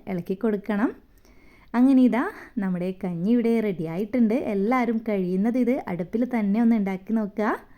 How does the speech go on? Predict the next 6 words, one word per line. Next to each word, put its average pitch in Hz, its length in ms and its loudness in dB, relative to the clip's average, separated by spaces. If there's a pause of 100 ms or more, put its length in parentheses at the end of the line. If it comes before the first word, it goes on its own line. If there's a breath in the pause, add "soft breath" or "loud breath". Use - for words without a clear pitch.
(1700 loud breath)
ഇനിയിതാ 320 300 4 (280)
അടുത്ത 185 240 0 (100)
കഞ്ഞി 233 240 4 (140)
ഉണ്ടാക്കാം. 208 420 0 (560 soft breath)
ബിരിയാണി 277 400 4
കഞ്ഞിയാണിത്. 226 580 4